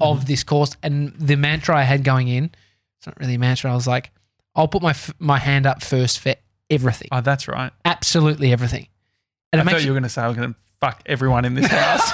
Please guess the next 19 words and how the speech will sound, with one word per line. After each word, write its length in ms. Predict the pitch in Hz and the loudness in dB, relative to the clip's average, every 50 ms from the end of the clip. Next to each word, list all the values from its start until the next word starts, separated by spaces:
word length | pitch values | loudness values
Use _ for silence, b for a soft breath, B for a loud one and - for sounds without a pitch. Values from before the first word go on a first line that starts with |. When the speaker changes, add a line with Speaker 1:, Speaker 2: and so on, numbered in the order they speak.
| - | 0
Speaker 2:
<laughs> 360 | 330 - - - 440 392 - | 2 2 2 4 4 2 2
Speaker 1:
No, 220 | 302 330 359 381 - | 2 0 0 0 0
but 600 | 269 226 - - - 147 151 156 165 185 - - | -2 -2 -4 -4 -4 -2 0 2 2 0 2 2
you, 180 | 202 190 190 170 - | 4 4 4 0 0
Speaker 2:
But 400 | - 185 175 175 180 180 208 214 | -2 -2 -2 0 0 2 2 2
I 40 | 214 | 2
did 180 | 233 285 - 226 | 2 2 2 2
that 200 | 226 196 175 - | 2 0 -2 0
too. 880 | - 156 - - - 294 - - 359 - - 240 247 202 143 - 196 - | -2 -2 0 2 0 0 2 2 0 0 0 0 0 0 0 -2 -4 -2
Speaker 1:
<laughs> 20 | 202 | -2
no, 380 | 180 165 156 143 139 151 - - B 135 135 127 B B B B _ | 0 0 0 0 -2 -4 -6 -6 B -6 -4 -4 B B B B _
no. 160 | 147 139 135 135 - B B B B B B | 0 0 0 -2 -6 B B B B B B
Um, 420 | B - 160 156 151 151 147 147 - _ _ _ _ _ - - - | B 0 0 0 0 -2 -4 -4 -8 _ _ _ _ _ -18 -16 -8
I 120 | - - - | -2 2 4
was 140 | 151 147 | 4 4
there 120 | 135 151 143 | 4 4 4
to 260 | 131 131 127 123 - - | 4 2 2 0 -4 -2
work, 260 | - 151 143 147 147 | 0 2 2 2 2
Josh. 220 | - 139 147 165 | 0 -2 -2 -2